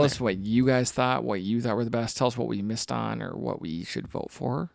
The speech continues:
Speaker 2: That would
Speaker 1: Mm.
Speaker 2: be cool. But
Speaker 1: That'd be fun.
Speaker 2: yeah.
Speaker 1: But that's it. So I'm, I'm excited. If, if fewer categories, but bigger hitters.
Speaker 2: Yeah,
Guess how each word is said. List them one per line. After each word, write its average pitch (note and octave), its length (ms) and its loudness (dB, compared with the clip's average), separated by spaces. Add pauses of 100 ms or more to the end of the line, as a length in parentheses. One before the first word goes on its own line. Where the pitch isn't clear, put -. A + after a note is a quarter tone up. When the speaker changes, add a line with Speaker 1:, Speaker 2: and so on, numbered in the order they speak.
(100)
Speaker 2:
That G#2 120 -4
would F#2 80 -2
Speaker 1:
Mm. - 20 -8
Speaker 2:
be G2+ 100 -4
cool. - 320 -6
But - 260 -6
Speaker 1:
That'd G2 140 -2
be G2+ 60 -6
fun. G#2 240 -6 (400)
Speaker 2:
yeah. F#2 240 -2 (340)
Speaker 1:
But - 80 -2
that's C#3 240 0
it. G3 240 0
So A2+ 200 6
I'm, A2+ 220 6
I'm A#2 160 4
excited. A2 340 2 (100)
If, - 280 -2 (120)
if - 100 -6
fewer F#3 240 2
categories, C#3+ 580 4
but G2+ 260 0
bigger G#2 220 4
hitters. E2 420 -2 (140)
Speaker 2:
Yeah, F2+ 240 -4